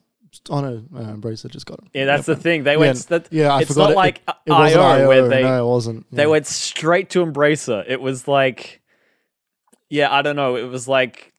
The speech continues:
Speaker 2: t-, it was like kids going from one foster parent to another foster parent. Like,
Speaker 1: Yeah.
Speaker 2: like like, a really weird handoff. Like, "Here you go, here's our children." Like, what? <laughs>
Speaker 1: Yeah.
Speaker 2: Yeah, I, yeah,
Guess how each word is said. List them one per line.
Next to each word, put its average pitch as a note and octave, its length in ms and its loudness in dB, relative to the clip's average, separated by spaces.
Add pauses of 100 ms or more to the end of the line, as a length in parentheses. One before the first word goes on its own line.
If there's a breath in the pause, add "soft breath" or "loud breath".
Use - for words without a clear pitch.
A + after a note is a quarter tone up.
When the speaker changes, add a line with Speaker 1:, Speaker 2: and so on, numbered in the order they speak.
Speaker 2:
t-, - 180 -18
it D#3 80 -4
was C#3+ 220 -8
like C#3+ 200 -2 (160)
kids C#3+ 240 -12
going C3+ 200 -6
from B2 180 -12
one A#2+ 160 -8
foster A#2 320 -8
parent A2 300 -12
to A2+ 80 -14
another G#2+ 240 -8
foster G2+ 320 -14
parent. F2 380 -16
Like, F#2+ 580 -14
Speaker 1:
Yeah. A#2 260 -12
Speaker 2:
like A2+ 300 -14 (800)
like, C3 200 -18
a B2 40 -12
really C3+ 220 -6
weird A#2+ 360 -6
handoff. A2+ 540 -8
Like, G#2 240 -10 (260 soft breath)
"Here A#2+ 140 -12
you D3 200 0
go, D3+ 200 2
here's C3 220 -4
our C3+ 100 2
children." A#2+ 500 -4
Like, A#2 240 -14
what? F3+ 260 -2 (140)
<laughs> - 260 -10
Speaker 1:
Yeah. D3 200 -2 (3000 soft breath)
Speaker 2:
Yeah, C3 340 -2 (140)
I, A#2+ 260 -8 (600)
yeah, B2+ 280 -14